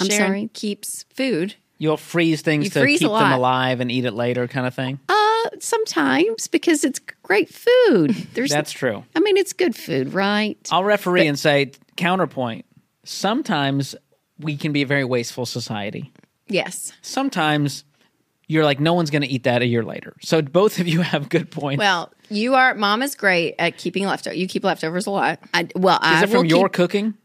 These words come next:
Speaker 1: Yes.
Speaker 3: 'Cause I would eat your leftovers a year
Speaker 1: Yes.
Speaker 3: later after being in
Speaker 1: Yes.
Speaker 3: the freezer.
Speaker 2: Mom's
Speaker 3: It's
Speaker 2: a
Speaker 3: that
Speaker 2: cook.
Speaker 3: good.
Speaker 1: I will keep leftovers for only one week. And after a week, they usually are always thrown out. And we don't have leftovers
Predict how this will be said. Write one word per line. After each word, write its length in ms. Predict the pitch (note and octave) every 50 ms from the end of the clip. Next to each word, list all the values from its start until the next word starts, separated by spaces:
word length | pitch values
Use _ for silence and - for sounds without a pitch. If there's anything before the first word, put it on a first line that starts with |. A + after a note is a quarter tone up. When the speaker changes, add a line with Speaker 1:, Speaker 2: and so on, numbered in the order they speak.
| _ _ -
Speaker 1:
Yes. 240 | - E3+ E3 D#3+ -
Speaker 3:
'Cause 100 | D#3 D#3
I 120 | D#3+ F3+
would 140 | F#3+ F#3+ F3+
eat 240 | E3+ E3 D#3 - -
your 280 | D#3+ C#3+ D3+ D#3+ D#3 D3+
leftovers 640 | C#3+ C#3 C#3 C3+ - C#3+ B2 A#2+ A2+ B2 B2 B2
a 40 | B2
year 100 | B2+ B2+
Speaker 1:
Yes. 120 | C3 B2+ B2
Speaker 3:
later 320 | B2 A#2+ A#2+ A#2+ A#2+ A2+
after 200 | - B2+ - E3
being 120 | D#3+ A#2+
in 60 | A2+ A2
Speaker 1:
Yes. 100 | - -
Speaker 3:
the 60 | -
freezer. 180 | - - A2 E3 F3+
Speaker 2:
Mom's 60 | G3+ G#3
Speaker 3:
It's 140 | G#3 G3+
Speaker 2:
a 40 | G3+
Speaker 3:
that 140 | D#3+ C#3 C3
Speaker 2:
cook. 60 | - A#2
Speaker 3:
good. 200 | B2+ B2+ A2+ -
Speaker 1:
I 200 | E3+ F3 F#3 G#3
will 140 | A3+ C4 E4+
keep 240 | - - C4 A3+ _
leftovers 640 | G3 F#3 F3+ - _ G3 F3 E3+ D#3+ D#3+ E3 E3 -
for 160 | - - E3
only 220 | D#3+ D#3 D3+ D#3
one 300 | D3+ C#3 C#3 C#3 D3+ F#3
week. 420 | G3 E3+ B2 A2 G#2+ _ - - _ _
And 160 | - D3 D3+ D#3+
after 320 | D#3+ D#3 - - A3 A3
a 60 | A3 A3
week, 440 | G#3 G3+ F3 E3 E3 D#3 _ _
they 120 | - D#3+ D3
usually 560 | D3+ C#3+ D3 D3 D3 - - D#3+ D3+ D#3+ D3
are 140 | C3+ - - -
always 360 | D3 D3 C#3+ D#3 E3+ E3 -
thrown 340 | - E3+ E3 E3 F3 G3+ E3
out. 380 | - F#2+ G2+ - - - - _ _ - - - - _ _ _
And 480 | - F3+ F3 F3 E3+ E3+ E3+ E3+ E3 - - _ _ _ _ _ _
we 160 | F3+ G#3 A#3+
don't 160 | B3+ C#4 C#4
have 260 | B3+ A3+ G#3 G#3 G#3 -
leftovers 680 | F#3 F3 E3+ - - - E3+ E3 D#3+ D#3+ D#3+ E3 D#3+